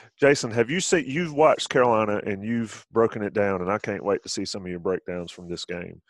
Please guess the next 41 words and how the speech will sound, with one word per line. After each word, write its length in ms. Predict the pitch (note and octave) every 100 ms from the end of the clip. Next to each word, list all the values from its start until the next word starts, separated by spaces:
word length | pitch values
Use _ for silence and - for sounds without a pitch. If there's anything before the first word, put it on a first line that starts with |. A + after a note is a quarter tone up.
| _ - _ _
Um, 360 | G#2 G#2 G2+ F#2+
but 260 | A2+ G#2+ - _ _ _ _ _ _ _ _ _ -
to 140 | C3+
me, 380 | B2 D3+ D#3 C3
it 120 | A2+
looked 240 | A#2+ A#2+
like 280 | A2 F#2+ F#2+
what 200 | G#2+ G2+
Buck 240 | A2+ A#2+ -
talked 240 | A2 -
about. 280 | F2+ F2 E2
You've 120 | A2+
got 260 | C3+ C3 -
corners 440 | D3 C#3+ C3+ A2+
that 160 | A#2 -
can 120 | A2
shut 260 | - B2
the 60 | -
field 340 | - A#2+ A2
down. 360 | F#2+ F#2 F#2 F2 _
Did 200 | B2 A2
you 100 | D#3
see 380 | F3+ G#3+ G3 E3
anything 540 | E3+ D#3 D#3+ C#3 G#2+ -
differently 600 | D3 - C#3+ - G#2+ F#2+ -
Bateman 540 | A#2+ A#2+ G#2+ G#2 G2
was 180 | F#2+ F2
doing, 560 | - G#2 F#2+ F#2 F2+ E2+ _ _ _ _ _ -
um, 300 | G#2+ G#2 G2+
especially 580 | - - C#3 C3+ C3+ A#2+
in, 200 | A2+ G#2+ G#2 G#2 - _ _
you 80 | B2
know, 120 | A2+
throughout 460 | G#2 B2 C3+ C#3 G2+
the 60 | G#2
game, 320 | G2+ G2+ G2+
but 100 | G#2+
in, 240 | B2 A#2 -
in 220 | A#2+ A2 _ _ _ _ _ _ -
this 220 | D3 -
time, 500 | - G2+ G2 F#2+ F#2